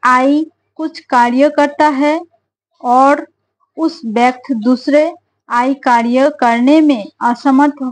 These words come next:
होने का कारण अपराधी होने का भाव आ सकता है या एक आई कार्य करने को तत्पर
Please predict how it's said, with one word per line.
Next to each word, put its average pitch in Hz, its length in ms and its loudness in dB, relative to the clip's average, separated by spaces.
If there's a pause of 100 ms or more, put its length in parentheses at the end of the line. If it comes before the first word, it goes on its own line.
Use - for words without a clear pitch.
(120)
होने 233 320 -2
का 247 180 -2 (100)
कारण 226 440 0 (680)
अपराधी 302 640 0
होने 254 400 2
का 294 180 0
भाव 240 420 0 (1000)
आ 247 220 0
सकता 277 520 -4
है 233 260 -2 (220)
या 233 200 0
एक 269 320 0 (200)
आई 247 320 0 (420)
कार्य 262 380 0
करने 269 440 2
को 233 200 -2 (640)
तत्पर 269 520 -4